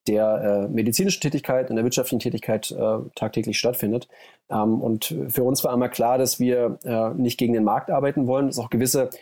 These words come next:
sehr beratungsintensive Use Cases in der heutigen, äh, Praxis eine, eine Bank alleine, äh, in dem Format überhaupt nicht abdecken kann. Und deswegen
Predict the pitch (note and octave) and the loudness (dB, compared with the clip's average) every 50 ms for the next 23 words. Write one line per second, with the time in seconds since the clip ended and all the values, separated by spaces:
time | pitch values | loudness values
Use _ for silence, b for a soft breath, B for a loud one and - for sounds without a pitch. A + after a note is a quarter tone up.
0 | B B - - B2+ A#2+ A2+ B2 G2+ G2 G#2+ C#3 E3+ - G3+ F3 - D3 B2+ A#2 | B B -2 -2 0 0 0 0 0 2 2 2 2 2 0 0 2 0 0 0
1 | B2 A#2 A2 A#2+ A2+ G#2+ A2+ A2 G#2+ G#2+ - B2 B2+ C3+ C3 - - C3+ A#2+ A#2 | 0 2 2 2 2 2 2 2 0 -2 -2 0 0 0 0 0 0 0 0 0
2 | A#2 C3+ A#2+ A2+ A#2 A2+ A2 G#2+ A2+ A#2 - A2+ A#2 A2 A2 A2 G#2 G#2+ G#2 G2+ | 0 -2 -2 0 0 0 0 0 0 0 0 0 0 0 0 -2 -2 -2 -2 -2
3 | - - - - - - - D3 C#3+ - - - _ B B B B B B B | -4 -4 -4 -4 -2 0 0 0 0 0 -4 -6 _ B B B B B B B
4 | - A#2 G#2+ G#2 G#2+ G#2 F2 - - A#2+ - - A2 G#2 F2+ F#2+ A2 B2 C3+ C3 | 0 2 2 2 2 2 0 0 0 0 0 0 0 0 2 2 2 2 2 2
5 | B2+ B2 B2 - - A#2 A2+ - A#2 G#2+ G#2+ A2+ A#2 A#2 - - A2+ G#2 F#2+ F#2+ | 2 0 -2 -4 -6 -6 -4 -2 -2 0 0 0 0 -2 -2 0 0 0 2 2
6 | G2+ A2+ A#2+ - - - E3 A#2+ G#2+ G2+ A2 - - A2 F#2+ - - B2 - - | 0 0 -2 -2 -6 -4 -2 -2 0 0 -2 -2 -4 -4 -4 -2 -4 -6 -6 -8
7 | - - - - - - A#1+ A#1 A1+ - - - - - - - - - G2 - | -14 -16 -14 -12 -8 -6 -6 -6 -6 -8 -10 -12 -14 -14 -12 -10 -6 -4 -4 -4
8 | G2+ F#2+ - - F#2 - - _ _ _ - G2+ F#2+ - - - - - - - | -4 -6 -4 -6 -8 -8 -10 _ _ _ -4 -4 -4 -4 -8 -8 -8 -8 -4 -2
9 | G#2+ G#2 G#2+ G#2+ G2+ | 0 0 0 -2 -4